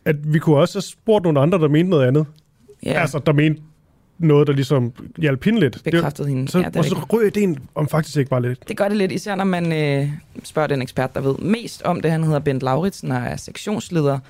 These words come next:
Speaker 2: for D T U Fysik, og, øh, nu har vi altså lavet faktatjek nummer to, eller det har Bent rettere sagt, på det her høringssvar, som Anne Paulin henviste til fra Dan Jørgensen.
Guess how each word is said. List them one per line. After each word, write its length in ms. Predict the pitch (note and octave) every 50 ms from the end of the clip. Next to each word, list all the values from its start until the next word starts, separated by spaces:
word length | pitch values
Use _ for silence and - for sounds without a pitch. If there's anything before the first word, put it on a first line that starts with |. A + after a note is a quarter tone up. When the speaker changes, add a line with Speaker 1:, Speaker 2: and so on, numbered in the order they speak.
| - - - _ _
Speaker 2:
for 120 | - -
D 140 | C#3+ C#3+ C3+ C3+
T 80 | -
U 100 | F3 F3+ D3+
Fysik, 380 | - D#3+ - - G#3 G#3 - -
og, 260 | - D#3+ D#3+ D3+ D3 C#3+
øh, 200 | C#3 C3+ C3+ C3+ - - - _ _ _
nu 100 | - A#3
har 60 | C4 A#3
vi 60 | G3
altså 200 | D#3+ C3+ C#3 C#3+
lavet 280 | C#3+ C#3 C#3+ D#3 E3+ - - _ _
faktatjek 560 | E3+ - - - - - G3+ - - A3 A3 -
nummer 180 | A3 A3+ A#3+
to, 220 | A#3 - C#4+ C4+ A3+
eller 120 | F3+ E3+
det 140 | E3+ G3 F#3+
har 200 | G3+ G#3 - - _ _ _
Bent 380 | - C4+ - - - - - -
rettere 260 | D3 C3+ C#3 C#3 C#3
sagt, 340 | C3 - A#2+ B2 - - - _ - - - - - - -
på 80 | F#3
det 120 | D#3+ G3+ G3+
her 180 | A3 G3+ - - - - -
høringssvar, 520 | A#3 B3+ C4+ C4+ A#3 - - E3+ C3+ - -
som 200 | - - - -
Anne 120 | B2+ A2+
Paulin 420 | - - - - F#3 C4 C4 - - - - - - _ - B2 A#2 - - _ _ _ _ _
henviste 460 | - D#3 G3 A#3+ D4 C4 - - A3+
til 260 | - - A#3+ A#3+ A#3+ -
fra 260 | - - - A3 - - - _ -
Dan 120 | E3 E3
Jørgensen. 320 | C#3 G#2+ - - - -